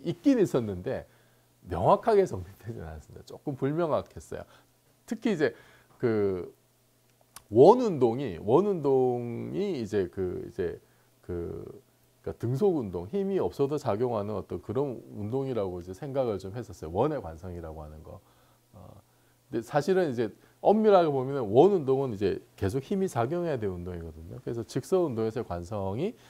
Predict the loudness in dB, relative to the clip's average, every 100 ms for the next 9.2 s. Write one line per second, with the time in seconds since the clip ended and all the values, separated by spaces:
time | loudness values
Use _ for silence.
0 | -20 -8 -4 -2 -2 -4 -6 -6 -8 -8
1 | -10 -8 -6 -6 -8 -6 -6 -4 -8 -10
2 | -10 -10 -6 -4 -4 -6 -8 -8 -10 -14
3 | -16 -20 -20 _ _ -18 -18 -16 -20 -20
4 | -8 -4 -4 -2 -4 -6 -8 -8 -6 -6
5 | -8 _ _ -4 -2 -4 -2 0 0 2
6 | 2 0 -6 -2 0 4 4 2 0 -2
7 | -4 -2 -2 -2 -2 -4 -2 -2 -4 -10
8 | -20 _ _ -2 0 2 4 4 2 -2
9 | -6 -8